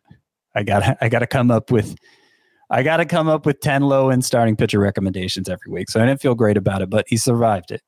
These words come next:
He survived it. Two earned runs in five innings, only two strikeouts. He'd been getting more of those past couple starts, uh, which has really dominated in his last two outings.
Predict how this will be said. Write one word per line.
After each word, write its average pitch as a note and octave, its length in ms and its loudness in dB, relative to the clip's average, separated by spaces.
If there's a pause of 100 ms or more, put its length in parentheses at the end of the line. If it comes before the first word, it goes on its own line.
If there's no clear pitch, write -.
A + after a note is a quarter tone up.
He G#2 120 -8
survived G#2 500 2
it. G2 100 -4
Two B2 140 2
earned A#2 180 4
runs A2 220 2
in G2+ 100 0
five G#2 320 2
innings, G2 240 -4
only D3 220 2
two D3 140 0
strikeouts. G#2 580 -2
He'd G#2+ 100 -6
been G#2 140 0
getting G#2+ 240 0
more G2+ 180 2
of F#2+ 60 0
those F#2 380 -6 (580)
past F#2+ 260 -2
couple F#2+ 240 -2
starts, - 580 -4 (520)
uh, E2+ 320 -6
which A2 140 0
has A#2 140 2
really A#2+ 280 2
dominated G2 540 2
in G2 100 -2
his G2 160 -2
last G2 320 0
two G2 160 2
outings. F2+ 440 -6